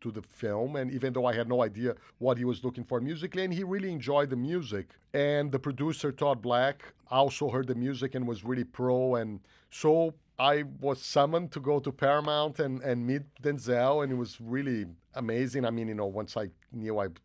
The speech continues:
I was gonna meet him, and I was, like, really quite nervous, you know, it's,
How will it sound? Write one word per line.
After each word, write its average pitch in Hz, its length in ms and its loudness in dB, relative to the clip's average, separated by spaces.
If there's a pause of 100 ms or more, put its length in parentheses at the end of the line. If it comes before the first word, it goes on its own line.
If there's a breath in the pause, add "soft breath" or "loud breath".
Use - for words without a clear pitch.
(120)
I 107 40 -6
was 95 120 -8
gonna 110 160 -2
meet 127 200 -2
him, 117 180 0
and 101 80 -2
I 95 40 -6
was, 95 280 -16
like, 107 160 -12
really 131 420 -4 (260)
quite 175 240 4
nervous, 131 460 2
you 127 100 -2
know, 123 160 0
it's, - 300 -8